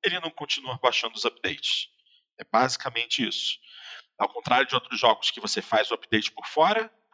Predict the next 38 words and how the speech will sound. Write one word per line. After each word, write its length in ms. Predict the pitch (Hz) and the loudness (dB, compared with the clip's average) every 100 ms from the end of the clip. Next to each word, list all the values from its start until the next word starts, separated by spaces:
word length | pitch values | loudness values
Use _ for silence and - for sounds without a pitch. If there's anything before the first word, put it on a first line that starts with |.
| _ _ _ | _ _ _
nesse 400 | 113 120 - 233 | -2 -2 0 0
não. 160 | 208 - _ | -2 -6 _
Os 100 | - | -6
updates 380 | 98 - 95 - | -4 -2 -4 -2
são 100 | 98 | -4
por 260 | - - | -6 -12
dentro 520 | - 104 110 - 185 - - - - | -4 0 0 -2 -8 -8 -16 -18 -8
e 400 | 113 127 143 185 - _ _ - | -2 4 4 4 -2 _ _ -14
se 180 | - | -10
você 320 | - 135 - 139 | -2 0 0 0
sair 280 | - 117 | 2 2
do 120 | 135 143 | 2 -2
jogo, 800 | 113 113 113 113 135 156 190 - _ _ _ _ _ - | -4 -2 -4 -4 0 0 0 -4 _ _ _ _ _ 0
já 160 | 110 | 2
era. 280 | 147 151 - _ - | 2 0 -4 _ -8
Não 160 | 104 113 | -8 -2
tem 140 | 160 | -4
como 240 | - 120 - | -4 -10 -14
continuar 360 | - - 127 | -12 -4 -2
baixando. 380 | 123 151 - 87 - - - - - | 2 2 2 -4 -12 -20 -20 -18 -4
Isso 300 | 131 131 180 | -2 0 0
eu 60 | |
achei 320 | 185 - 185 220 _ _ _ | 2 2 2 -2 _ _ _
ruim, 320 | 247 247 202 127 _ _ _ | -12 0 2 0 _ _ _
né? 100 | 113 117 - - - - - | 0 0 -2 -8 -14 -12 0
Mas 400 | 151 135 196 - - | 2 2 -2 -4 0
é 80 | 147 | 2
uma 180 | 156 175 | 4 2
herança 460 | 185 151 165 - - | 2 4 2 0 2
da 80 | |
arquitetura 800 | 156 - - 165 - 147 151 170 | 2 0 0 0 0 0 2 4
de 160 | 165 139 | 2 -4
P 160 | - 151 | -4 -4
C 320 | - 131 139 | -2 0 0
que 200 | - 131 | 0 -2
esse 220 | 135 - | 0 -2
jogo 400 | - 139 156 143 | -4 -4 -6 -8
utiliza. 500 | 135 165 156 170 - | -4 -6 -6 -6 -6